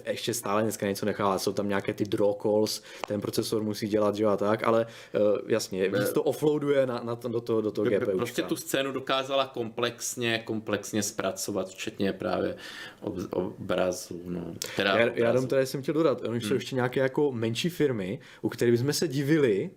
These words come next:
Speaker 2: Mhm.
Speaker 1: eh, kam až jako jejich portfolio vlastně sahá, že jo? A
Speaker 2: Jenom
Speaker 1: ka-, jak se, jak se akvírovalo
Speaker 2: Ano.
Speaker 1: někde úplně až, až prorůstá až do dneska, no to je
Speaker 2: Tak
Speaker 1: velmi
Speaker 2: je-,
Speaker 1: zvláštní.
Speaker 2: jed-, jedna věta, jedna
Speaker 1: No, no,
Speaker 2: věta.
Speaker 1: no, no.
Speaker 2: Takže, eh,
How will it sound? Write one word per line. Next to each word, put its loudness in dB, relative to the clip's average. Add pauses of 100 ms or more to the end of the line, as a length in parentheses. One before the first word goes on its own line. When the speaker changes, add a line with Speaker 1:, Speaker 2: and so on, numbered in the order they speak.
(260)
Speaker 2:
Mhm. 0
Speaker 1:
eh, 4
kam 0
až 0
jako 0
jejich 0 (160)
portfolio 4
vlastně 0
sahá, -4
že -2
jo? -2 (280)
A 4 (100)
Speaker 2:
Jenom 2
Speaker 1:
ka-, 0
jak 4
se, 2
jak 2
se -2
akvírovalo 4
Speaker 2:
Ano. 4
Speaker 1:
někde 2
úplně 0
až, -2 (100)
až -2 (200)
prorůstá 4
až 2
do 2
dneska, -2
no -4
to 0
je 2
Speaker 2:
Tak 0
Speaker 1:
velmi 4
Speaker 2:
je-, 0
Speaker 1:
zvláštní. -2
Speaker 2:
jed-, 0
jedna 0
věta, 0
jedna 0
Speaker 1:
No, 0
no, 4
Speaker 2:
věta. 2
Speaker 1:
no, -6
no. -10
Speaker 2:
Takže, -2 (320)
eh, 0